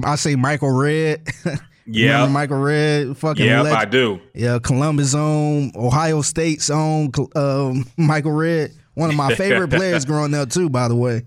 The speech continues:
Speaker 2: Yeah.
Speaker 1: We was ho-, man, he was supposed to come to the Cavs and play with LeBron because it was rumors they were trying to trade for him and all this other stuff, but, um, it didn't happen. But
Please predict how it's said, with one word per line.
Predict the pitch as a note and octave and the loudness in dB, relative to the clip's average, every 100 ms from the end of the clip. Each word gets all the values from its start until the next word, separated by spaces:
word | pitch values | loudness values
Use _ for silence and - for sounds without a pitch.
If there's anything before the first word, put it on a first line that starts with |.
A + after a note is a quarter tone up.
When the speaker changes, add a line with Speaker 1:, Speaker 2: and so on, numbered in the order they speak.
| - | -12
Speaker 2:
Yeah. | E2+ D#2+ E2+ C#3+ _ _ | -12 -10 -10 -12 _ _
Speaker 1:
We | - C#3+ | -2 0
was | D#3 A#2 | 0 0
ho-, | B2 D3+ B2+ | -2 -4 -6
man, | B2+ C3+ A#2+ A#2 | -4 -2 0 2
he | E3+ | 2
was | G#3 | 0
supposed | C#3+ C3+ B2+ | -2 -2 -2
to | A2+ | -2
come | B2 B2 | -2 -2
to | A2 | -2
the | |
Cavs | G#2 C#3 C3 B2+ A#2 | -2 0 0 -2 -2
and | A2+ G#2 | -4 -4
play | B2+ C#3+ | -2 -2
with | B2+ | 0
LeBron | A#2 A2 C#3+ D#3+ A2+ G#2 - _ _ _ - | -2 0 0 0 -2 -6 -8 _ _ _ -6
because | A#2 B2 B2+ | -2 0 0
it | |
was | C#3+ B2 | 0 0
rumors | C3+ B2+ | 0 0
they | B2 | 0
were | B2 | 0
trying | C3+ B2 | 0 -2
to | A2+ | -2
trade | C#3+ C#3 C#3 | 0 0 0
for | B2+ | 0
him | C3+ C3+ C3+ - - | -2 0 -2 -6 -8
and | A#2+ A#2 | -4 0
all | C3 C3+ | 0 0
this | C3 | 0
other | C3+ C3 | 0 -2
stuff, | - C3+ C3 - _ _ _ - | -2 -2 -2 -6 _ _ _ -8
but, | A2+ A2 - | -4 -4 -2
um, | A#2 G#2+ G2+ F2+ | -2 -2 -2 -2
it | A#2 B2 | -2 0
didn't | B2+ A#2+ | 0 2
happen. | C3+ C3+ A2+ G#2+ - _ _ _ _ - | 2 0 -2 -8 -10 _ _ _ _ -12
But | G#2+ G#2 D2 | -6 -6 -8